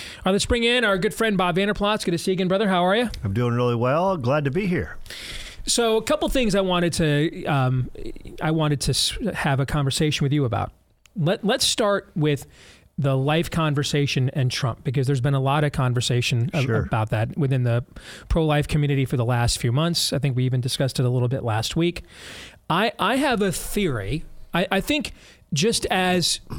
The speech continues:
Speaker 1: people associate Trump's behavior violating norms to mean that he also violated paradigms, and those aren't, shouldn't always be conflated.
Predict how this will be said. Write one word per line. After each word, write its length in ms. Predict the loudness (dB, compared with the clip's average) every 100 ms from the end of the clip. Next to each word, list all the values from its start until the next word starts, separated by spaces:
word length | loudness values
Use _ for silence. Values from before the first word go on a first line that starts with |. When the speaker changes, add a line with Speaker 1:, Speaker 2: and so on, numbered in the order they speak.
| -10 -4
Speaker 1:
people 420 | -2 0 2 2
associate 840 | 0 0 2 2 2 0 0 0 -2
Trump's 440 | -2 0 0 0 -4 _ -20 -20 -14 -2
behavior 520 | 0 2 2 2 0
violating 640 | 2 2 2 2 2 2
norms 480 | 2 0 0 0 0
to 120 | 0
mean 280 | 0 2 2
that 260 | 0 0 -4 -2
he 140 | 0
also 320 | 0 0 0
violated 540 | 0 0 2 0 0 0
paradigms, 640 | 0 0 0 0 -2 -6 -2
and 200 | -2 0
those 320 | 0 0 0 -8 -6
aren't, 200 | -4 -4 -6 -20 -12 -10 -6
shouldn't 300 | -2 -2 0
always 260 | 0 0 0
be 140 | -2
conflated. 540 | -2 -4 0 0 0